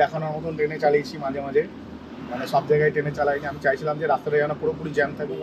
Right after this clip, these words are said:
আর গাড়ি যেন থার্ড গিয়ারের মধ্যেই চলে, যেন চলে, আর এক্স্যাক্ট সেরকমই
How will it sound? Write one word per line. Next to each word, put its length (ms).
আর 160
গাড়ি 200
যেন 120
থার্ড 200
গিয়ারের 300
মধ্যেই 300
চলে, 200
যেন 120
চলে, 160
আর 140
এক্স্যাক্ট 380
সেরকমই 460